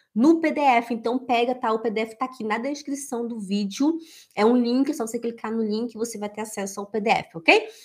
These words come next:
Mein Mann ist mir immer treu gewesen.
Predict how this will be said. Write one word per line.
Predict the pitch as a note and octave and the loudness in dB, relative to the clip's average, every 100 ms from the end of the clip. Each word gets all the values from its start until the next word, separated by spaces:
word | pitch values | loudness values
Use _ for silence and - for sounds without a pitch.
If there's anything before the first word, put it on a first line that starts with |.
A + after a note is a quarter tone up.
| - - - - - - | -20 -20 -20 -20 -20 -4
Mein | G3 A3 D4 F#4 G4+ G4 D4+ G3+ G3 | 0 6 10 12 10 8 6 4 4
Mann | F#3+ A3 B3+ E4 E4 - _ _ | 6 6 4 0 -2 -14 _ _
ist | A#3+ A#3+ - _ | 0 0 -4 _
mir | F3+ F#3 G3+ A3+ A#3+ A#3 - _ _ _ _ | -8 -4 -2 0 0 -2 -10 _ _ _ _
immer | C4+ C#4+ D4 D4+ - _ _ | 2 2 0 -4 -12 _ _
treu | G3 F3+ F#3 G3 G3+ - _ _ G3 | -4 2 2 2 -4 -14 _ _ -8
gewesen. | A3 B3+ F#3 G3 A3+ B3 G3+ D#3+ C#3+ | -4 -2 0 0 2 2 0 -6 -6